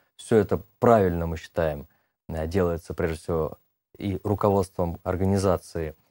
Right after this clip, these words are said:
и руководством округа. Это округу принадлежит, э, данная компания.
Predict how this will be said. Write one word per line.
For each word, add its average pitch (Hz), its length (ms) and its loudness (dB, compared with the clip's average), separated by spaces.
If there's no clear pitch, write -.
и 90 80 -2
руководством 90 560 0
округа. 113 680 0
Это - 200 -10
округу 117 400 0
принадлежит, 95 680 -4
э, 73 220 -8
данная 78 540 -4
компания. 117 600 0